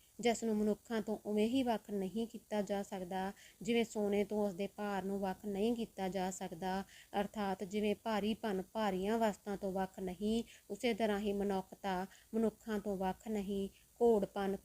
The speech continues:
ਘੋੜਿਆਂ ਤੋਂ, ਬਚਪਨ ਬੱਚਿਆਂ ਤੋਂ ਵੱਖ ਨਹੀਂ ਹੈ। ਪਰੰਤੂ ਜੇਕਰ ਸਰਬ ਜਨੀਨਤਾ ਦਰਬ ਨਹੀਂ,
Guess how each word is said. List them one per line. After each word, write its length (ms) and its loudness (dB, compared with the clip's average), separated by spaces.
ਘੋੜਿਆਂ 360 2
ਤੋਂ, 300 -2
ਬਚਪਨ 540 0
ਬੱਚਿਆਂ 460 -2
ਤੋਂ 180 -4
ਵੱਖ 280 -4
ਨਹੀਂ 360 -2
ਹੈ। 280 -8
ਪਰੰਤੂ 300 2
ਜੇਕਰ 380 0
ਸਰਬ 360 2
ਜਨੀਨਤਾ 600 2
ਦਰਬ 360 0
ਨਹੀਂ, 420 2